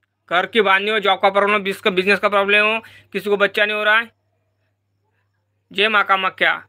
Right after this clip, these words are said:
किसी को बच्चा नहीं हो रहा हो, किसी में घर का प्रॉब्लम हो, पैसा नहीं रुक रहा है, घर में आर्थिक तंगी चल रही है, सब कुछ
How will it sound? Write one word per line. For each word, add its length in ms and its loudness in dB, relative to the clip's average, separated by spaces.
किसी 160 0
को 140 -2
बच्चा 280 0
नहीं 100 -4
हो 100 -6
रहा 140 0
हो, 180 -2
किसी 180 -14
में 140 -2
घर 140 0
का 140 -2
प्रॉब्लम 360 0
हो, 120 -2
पैसा 300 0
नहीं 140 -4
रुक 140 -6
रहा 160 2
है, 260 -2
घर 180 -2
में 100 0
आर्थिक 280 -4
तंगी 180 0
चल 120 2
रही 180 0
है, 160 2
सब 240 -2
कुछ 280 0